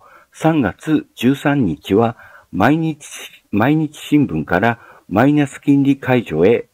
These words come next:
環境整った。日銀関係者、春闘情勢受け。一連の記事の動きから考えて、ショックを和らげるための意図的な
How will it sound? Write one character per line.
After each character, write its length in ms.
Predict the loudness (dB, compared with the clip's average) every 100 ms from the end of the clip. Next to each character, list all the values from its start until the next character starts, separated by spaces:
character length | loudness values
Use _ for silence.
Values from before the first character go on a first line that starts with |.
| _
環 280 | -4 -2 -2
境 400 | 0 0 0 -4 -10
整 400 | -8 -2 -2 -2
っ 60 | -6 -10
た。 180 | -10 -10 _ -20 _
日 340 | -2 -2 -2 -2
銀 380 | 2 2 -2 -8
関 240 | -4 -2
係 220 | -2 -6 -6
者、 240 | -6 -10 _ _ _ _
春 280 | 0 2 2
闘 420 | 2 2 2 -2 -6
情 200 | -4 -4
勢 260 | -2 -2 -2
受 300 | -6 -12 -14
け。 100 | -14 _ _ _ _ _ _ _ _ _ _ _ _ _ _ _ -12
一 220 | -8 -2
連 260 | 0 0 0
の 240 | 0 -2 -10
記 220 | -10 -8
事 180 | -2 0
の 320 | 4 2 0 -4
動 240 | 0 0
き 160 | 0 -2
か 140 | 0
ら 240 | 2 0 -2 -6
考 280 | -4 0 0
え 100 | 0
て、 280 | -2 -6 -8 _ -20 -20 -10
シ 80 | 0
ョ 60 | 0
ッ 60 | 0 -12
ク 240 | 0 2
を 220 | 2 0 -4 -2
和 300 | 0 2 2
ら 140 | 0
げ 120 | -2
る 140 | -2 -2
た 140 | -2
め 140 | -2
の 280 | 2 2 0 -6
意 120 | -8
図 180 | -2 -2 -2 -10 _ _ 0
的 260 | 0 2
な 220 | 2 2